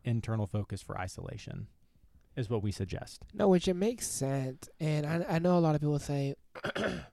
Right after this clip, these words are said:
Speaker 2: I'll, I'll ask you what you think about this. Does this,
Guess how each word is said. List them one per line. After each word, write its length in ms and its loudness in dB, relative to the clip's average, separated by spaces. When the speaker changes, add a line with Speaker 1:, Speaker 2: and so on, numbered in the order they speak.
Speaker 2:
I'll, 300 -2
I'll 140 -4
ask 260 -6
you 60 -4
what 100 -2
you 80 -2
think 220 -10
about 240 -12
this. 260 -12
Does 260 6
this, 400 8